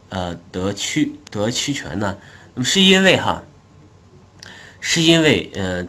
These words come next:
在方向、时间、波动率三个维度摆给大家的时候，呃，往往是波动率这个维度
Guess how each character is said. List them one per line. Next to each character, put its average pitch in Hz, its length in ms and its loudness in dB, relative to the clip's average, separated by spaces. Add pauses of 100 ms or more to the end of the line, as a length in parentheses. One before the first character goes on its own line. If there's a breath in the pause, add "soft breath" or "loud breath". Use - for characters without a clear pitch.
在 107 480 2 (1600)
方 170 220 0
向、 156 160 0
时 131 200 -4
间、 147 180 2
波 151 80 -4
动 151 160 0
率 135 240 -2
三 202 420 0
个 139 300 -2 (440 soft breath)
维 107 200 -2
度 143 200 0 (100)
摆 104 160 0
给 127 120 -6
大 101 180 0
家 101 100 -2
的 92 80 -12
时 - 160 -14
候， 87 240 -12 (140)
呃， 92 280 -8 (100)
往 117 240 4
往 147 320 0
是 101 360 -4
波 170 220 -8
动 214 180 2
率 226 140 2
这 104 160 -4
个 95 140 -8
维 85 120 -6
度 95 220 -8